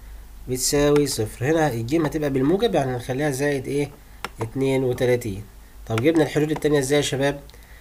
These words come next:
هنا بقول سالب نص معامل س اللي هو الكاف، الكاف بيمثل سالب نص معامل س. فنعمل ايه في الكاف اللي عندي؟ ها، هنقوم ضاربينها في اتنين ونغير الإشارة، يعني هنا اتنين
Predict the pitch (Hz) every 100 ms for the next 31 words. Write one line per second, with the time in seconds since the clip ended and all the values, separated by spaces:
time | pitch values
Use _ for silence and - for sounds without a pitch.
0 | - - 156 160 127 139 156 151 156 165
1 | 185 220 220 - - - - - - -
2 | 143 175 - 139 123 127 156 165 - 214
3 | 196 170 - - - - 107 131 143 135
4 | 123 117 165 131 113 - 110 107 147 143
5 | 127 131 185 - 214 - 156 151 139 147
6 | 135 127 139 123 117 98 98 - - -
7 | - - - - - 123 185 185 170 185
8 | 170 156 170 156 151 151 156 151 151 -
9 | - - - - - 135 147 - 117 127
10 | 143 139 127 151 139 110 113 - - -
11 | - - 117 117 143 180 214 165 135 151
12 | 143 131 127 123 110 104 107 107 123 147
13 | 123 117 113 127 139 185